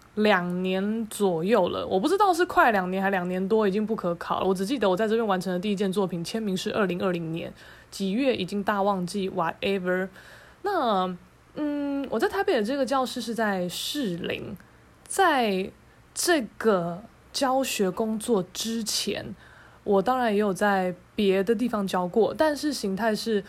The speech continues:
完全不一样的。因为之前其他的形态都是，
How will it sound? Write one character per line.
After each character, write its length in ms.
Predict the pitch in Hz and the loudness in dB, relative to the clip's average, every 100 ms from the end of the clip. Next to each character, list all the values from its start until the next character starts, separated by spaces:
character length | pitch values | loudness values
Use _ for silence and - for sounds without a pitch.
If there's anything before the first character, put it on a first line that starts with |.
| - - | -10 -2
完 180 | 196 | 0
全 220 | 233 208 196 | 0 -2 0
不 140 | 220 | 0
一 100 | 175 | 0
样 240 | 196 170 | -2 -4
的。 220 | 170 - - - - - - - | -6 -6 -8 -18 -20 -20 -20 -8
因 120 | 370 | -4
为 560 | 440 403 330 254 208 196 - - - | -2 0 -2 -2 -2 -4 -12 -20 -10
之 240 | - 392 | 0 0
前 480 | 403 - 247 233 240 | 0 -2 0 0 -2
其 320 | - - 226 | -4 -4 -4
他 260 | 220 240 269 | -4 -2 0
的 160 | 247 220 | 0 -2
形 300 | - 180 180 | -4 -4 -4
态 320 | 226 214 190 | 0 0 0
都 260 | 202 196 | 0 0
是， 560 | 196 - 214 196 180 | 0 -4 -2 0 0